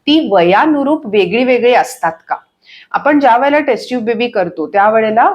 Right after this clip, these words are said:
स्वतःची कार्यक्षमता कमी असलेल्या पेशंटला बाहेरनं कृत्रिमरित्या ज्या वेळेला मदत लागते, त्यावेळेला टेस्ट ट्यूब बेबी असं म्हणायचं. यासाठी लागणारी जी इंजेक्शन्स आहेत, ते अनेक प्रकारची असतात, पण प्रामुख्याने पेशंटचं वय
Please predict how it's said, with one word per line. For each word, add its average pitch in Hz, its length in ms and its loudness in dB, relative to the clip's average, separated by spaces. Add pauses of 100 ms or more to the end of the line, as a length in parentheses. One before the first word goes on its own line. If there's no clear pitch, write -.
स्वतःची 240 640 -2
कार्यक्षमता 240 760 -2
कमी 226 320 -2
असलेल्या 233 460 0
पेशंटला 196 580 -2
बाहेरनं 202 540 -2
कृत्रिमरित्या 240 840 0
ज्या 233 160 2
वेळेला 202 240 0
मदत 170 400 -2
लागते, 180 440 -4 (240)
त्यावेळेला 269 500 2
टेस्ट 277 340 -2
ट्यूब 214 180 -4
बेबी 175 280 0
असं - 260 -2
म्हणायचं. 143 460 -6 (340)
यासाठी 320 480 2
लागणारी 208 480 0
जी 277 160 -2
इंजेक्शन्स 208 640 -4
आहेत, 160 120 0 (100)
ते 320 60 2
अनेक 294 380 0
प्रकारची 180 500 0
असतात, - 340 -2 (280)
पण 269 160 -2
प्रामुख्याने 262 680 0
पेशंटचं 247 720 0
वय 208 340 2